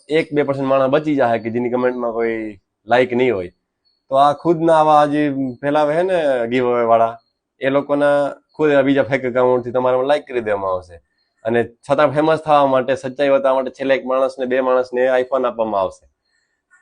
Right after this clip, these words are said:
બરાબર છે? હવે iPhone જે માણસને આપવામાં આવશે, એ માણસ હું કાલ ઉઠીને સવારે આખા ગામ વચ્ચે ફોન વાપરી શકીએ?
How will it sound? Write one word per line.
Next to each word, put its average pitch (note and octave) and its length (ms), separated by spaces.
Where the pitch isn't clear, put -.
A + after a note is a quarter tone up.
બરાબર C3 280
છે? C3+ 140
હવે A#2 220
iPhone C#3 240
જે D3+ 80
માણસને D3 340
આપવામાં C#3+ 320
આવશે, C#3 360
એ - 20
માણસ C#3+ 760
હું D3 200
કાલ C#3 200
ઉઠીને C#3 180
સવારે C#3 240
આખા C#3+ 140
ગામ C3 260
વચ્ચે C3+ 240
ફોન B2+ 200
વાપરી A#2+ 280
શકીએ? C3+ 320